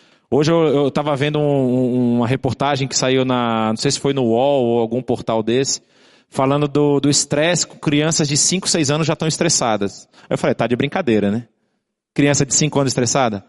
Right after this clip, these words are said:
Aí vai mostrar a agenda da criança na semana. Aí segunda, terça, quarta, quinta e sexta tem escola, mas depois ela faz balé, faz futebol, faz inglês, faz espanhol, faz mandarim, porque mandarim vai ser a língua do futuro.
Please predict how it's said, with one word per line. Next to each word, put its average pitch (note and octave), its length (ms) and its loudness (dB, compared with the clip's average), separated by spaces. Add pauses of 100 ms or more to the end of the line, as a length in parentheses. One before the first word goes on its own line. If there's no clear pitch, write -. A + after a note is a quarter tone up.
(320)
Aí D#3 160 2
vai F#3+ 120 0
mostrar G3+ 380 0
a - 20 2
agenda F#3 320 0
da F#3 80 2
criança E3 400 -2
na F3 80 -2
semana. C3 520 -2 (560)
Aí D3 200 0
segunda, D#3 800 0
terça, E3 340 -2
quarta, C#3+ 280 -2
quinta D3+ 180 -4
e C#3 40 0
sexta D#3+ 280 0
tem D#3 140 0
escola, E3+ 340 0
mas D#3 140 -2
depois C3 260 0
ela B2 160 2
faz A2 180 -4
balé, A2+ 380 0
faz - 180 -4
futebol, A2+ 520 -2
faz A#2+ 240 -2
inglês, A2+ 360 0
faz A2 140 -4
espanhol, A2 460 -2
faz A2 180 -2
mandarim, A#2 420 0
porque B2+ 140 -4
mandarim A2+ 340 0
vai A2 120 -2
ser G#2+ 100 -4
a F#2 40 -2
língua A2 180 0
do G#2 60 -6
futuro. D#3 360 -2